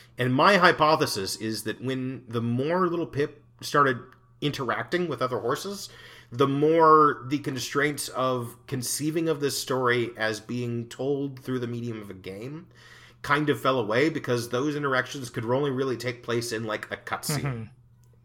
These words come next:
Speaker 2: So they had to be more,
Speaker 1: Um, or at the very
Speaker 2: so it
Speaker 1: least,
Speaker 2: becomes
Speaker 1: yeah.
Speaker 2: more of a narrative as it goes along. I, it's, I don't know, it's nice, uh, kinda hearing, like, further confirmation on, like, Velvet Remedy is sort of, like,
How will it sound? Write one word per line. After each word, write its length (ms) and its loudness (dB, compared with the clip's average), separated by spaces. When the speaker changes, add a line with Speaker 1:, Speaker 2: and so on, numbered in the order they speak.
Speaker 2:
So 100 -8
they 120 -6
had 180 -4
to 60 -12
be 100 -6
more, 160 -2
Speaker 1:
Um, 260 0
or 100 4
at 60 2
the 60 0
very 200 6
Speaker 2:
so 60 0
it 40 0
Speaker 1:
least, 100 0
Speaker 2:
becomes 260 -2
Speaker 1:
yeah. 60 -8
Speaker 2:
more 140 -6
of 60 -8
a 60 -10
narrative 500 -14
as 140 -14
it 160 -18
goes 140 -14
along. 400 -12
I, 280 6
it's, 560 -2
I 60 8
don't 80 6
know, 120 4
it's 180 -2
nice, 500 0
uh, 200 0
kinda 240 -4
hearing, 320 -2
like, 180 -6
further 260 -4
confirmation 580 -4
on, 100 -8
like, 180 -10
Velvet 220 -10
Remedy 320 -8
is 100 -12
sort 160 -8
of, 120 -8
like, 260 -14